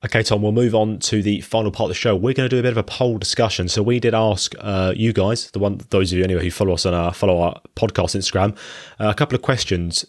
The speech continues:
uh, and we're gonna basically just go through these and kinda see what you thought. There's a cou-, there's a couple of good ones, actually. Um, so the first thing we asked was,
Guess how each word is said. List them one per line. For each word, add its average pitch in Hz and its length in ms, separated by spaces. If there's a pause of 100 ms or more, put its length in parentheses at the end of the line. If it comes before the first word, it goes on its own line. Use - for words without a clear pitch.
uh, 101 220
and 107 120
we're 120 100
gonna 110 140
basically 107 380
just 98 160
go 104 160
through 90 200
these 95 280 (340)
and 98 80
kinda 120 160
see - 120
what 110 100
you 107 140
thought. - 420
There's - 120
a - 20
cou-, - 180
there's 92 140
a - 20
couple 90 220
of 87 40
good 90 120
ones, 85 180
actually. 98 280 (320)
Um, 101 340
so - 120
the 117 80
first 170 300
thing 139 120
we 113 120
asked 87 380
was, 92 260